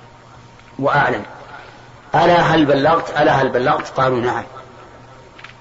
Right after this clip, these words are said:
ونحن نشهد أنه بلغ عليه الصلاة والسلام البلاغ المبين، وأنه لم يدع مجالا يبلغ فيه إلا بلغ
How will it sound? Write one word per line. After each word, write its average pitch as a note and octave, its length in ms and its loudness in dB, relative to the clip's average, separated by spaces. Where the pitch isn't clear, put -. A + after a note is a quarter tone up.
ونحن B2+ 260 0
نشهد C#3+ 280 2
أنه B2+ 240 0
بلغ D3 300 2
عليه A#2+ 160 0
الصلاة A#2+ 180 -2
والسلام B2+ 320 -4
البلاغ B2+ 320 0
المبين، C3+ 440 0
وأنه C#3 600 2
لم D#3 180 2
يدع C#3+ 380 2
مجالا D3 800 2
يبلغ C3 440 2
فيه C3 360 -2
إلا A#2+ 180 0
بلغ C3 360 -2